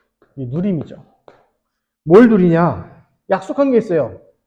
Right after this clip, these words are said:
뭘 약속했습니까? 예수님께서요? 성령의 충만함을 약속하셨죠.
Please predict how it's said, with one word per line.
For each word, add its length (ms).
뭘 160
약속했습니까? 840
예수님께서요? 720
성령의 720
충만함을 600
약속하셨죠. 800